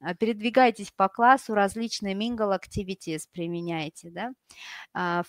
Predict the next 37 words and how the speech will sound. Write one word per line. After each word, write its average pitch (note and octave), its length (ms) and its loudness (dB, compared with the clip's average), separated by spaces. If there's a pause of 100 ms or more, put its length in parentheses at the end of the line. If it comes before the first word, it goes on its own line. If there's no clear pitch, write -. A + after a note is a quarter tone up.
find G3+ 280 4
someone F3+ 480 -2 (120)
who, B3+ 280 0
вот F3+ 160 -2 (160)
всё F#3+ 140 0
что - 240 -2
угодно, G#3+ 520 2
там E3+ 220 0
найти F3 360 0
кого-то, G3 480 2
нарисовать, F3 800 0
тут E3+ 160 -10
же D#3+ 160 -14
записать E3 500 -8
информацию F3 680 -4
и - 60 -18
так E3 140 -10 (120)
далее. C#3+ 240 -14 (1700)
Да, D#3+ 140 0
это A3 160 0
при B3+ 160 2
работе G#3+ 440 4
с G3+ 40 -14
детками. D#3 460 -6
У, F3+ 220 -8
у - 80 -12
взрослых A#3+ 640 -2
такое B3 280 0
меньше, C#4+ 380 -4
но A#3+ 240 -4 (300)
всё - 160 -2
равно A3 260 0
проявляется. G3 680 -8 (440)
Следующий D4 400 2
тип — - 240 2
это B3 180 2
логический, A3+ 880 0